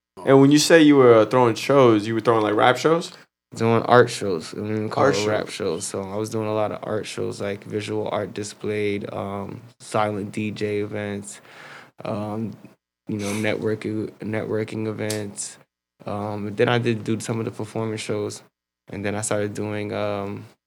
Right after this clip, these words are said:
Speaker 2: Culture Miami.
Speaker 1: Mm.
Speaker 2: That was an event that really, uh, it was an event. Shout outs to Marcus and Mula. Um, they, uh, they put me on.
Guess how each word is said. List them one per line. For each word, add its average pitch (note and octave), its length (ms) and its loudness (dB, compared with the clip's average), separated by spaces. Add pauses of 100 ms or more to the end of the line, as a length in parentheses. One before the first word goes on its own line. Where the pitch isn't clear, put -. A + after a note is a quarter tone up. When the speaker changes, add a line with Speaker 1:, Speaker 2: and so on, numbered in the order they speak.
(200)
Speaker 2:
Culture A2+ 320 -2
Miami. A2 560 -4 (320)
Speaker 1:
Mm. G#2+ 380 -10
Speaker 2:
That F#2+ 100 -10
was G2+ 140 -6
an G2+ 100 -4
event G#2 300 -6
that G#2 100 -4
really, G#2 460 -4
uh, G2 440 -6 (320)
it - 80 -10
was G#2 140 -8
an G#2 80 -6
event. G#2 300 -8
Shout G#2 160 -4
outs A2 120 -6
to G#2+ 100 -8
Marcus G#2+ 520 -4
and G#2 180 -8
Mula. G#2+ 440 -2 (720)
Um, G2+ 680 -6 (760)
they, G#2 340 -4
uh, G2 340 -4 (420)
they A2+ 100 -12
put C3+ 180 2
me A#2+ 160 6
on. A#2+ 260 4